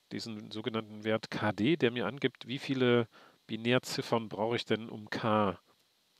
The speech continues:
als Wert binär zu kodieren. Hm, wissen wir noch, das ist Logarithmus von k, und zwar der Floor davon. So viele Bits brauche ich, um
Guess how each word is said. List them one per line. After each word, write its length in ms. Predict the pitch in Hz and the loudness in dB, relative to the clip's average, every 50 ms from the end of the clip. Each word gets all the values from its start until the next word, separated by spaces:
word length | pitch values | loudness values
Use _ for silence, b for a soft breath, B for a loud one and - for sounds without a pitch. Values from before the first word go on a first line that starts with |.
| _ _ | _ _
als 340 | - 101 98 92 - - - | -4 -4 -4 -4 -4 -4 0
Wert 320 | 113 107 104 104 - - - | 2 4 4 4 2 -4 -8
binär 340 | 117 113 113 120 127 127 - | -6 -2 2 4 4 4 4
zu 160 | - - 113 | 2 -4 -8
kodieren. 560 | - - 113 90 - - 107 135 175 208 240 220 | -8 -8 -10 -10 -8 -8 -6 -6 -8 -8 -12 -16
Hm, 260 | - 117 104 104 107 _ _ - | -16 -18 -18 -18 -20 _ _ -20
wissen 300 | - - 123 123 - 139 | -20 -16 -14 -12 -8 -8
wir 60 | 139 | -4
noch, 240 | 135 143 151 - - | -2 -2 -2 -2 -4
das 180 | - 117 104 113 | -4 -4 -4 -4
ist 180 | 104 - - | -6 -6 -6
Logarithmus 480 | 104 98 101 104 151 - - 185 170 - | -6 -6 -6 -6 -8 -8 -8 -8 -8 -8
von 200 | - - 160 160 | -8 -10 -10 -8
k, 320 | - 180 180 190 214 233 - _ b b b b b b b b - | -6 -4 -2 -2 -2 -4 -6 _ b b b b b b b b -14
und 140 | 101 101 | -12 -12
zwar 520 | - - 104 98 95 95 92 90 92 98 98 | -8 -4 -4 -2 -2 -4 -6 -8 -12 -14 -12
der 140 | 101 98 - | -10 -12 -10
Floor 260 | - - 123 123 139 | -8 -6 -4 -2 0
davon. 400 | 139 123 - - 156 160 180 - B B B B B B B B B B B B | 0 -2 -2 -4 -8 -10 -10 -14 B B B B B B B B B B B B
So 160 | - - 120 | -4 -2 -2
viele 380 | 120 - 151 143 131 127 120 110 | -2 0 2 4 6 6 6 4
Bits 300 | 98 - 117 - - - | 2 0 -4 -4 -4 -6
brauche 280 | - - 92 92 95 98 | -4 -2 -2 -2 -2 -4
ich, 140 | - - | -6 -8
um 300 | - 117 107 101 92 90 | -10 -14 -14 -16 -18 -20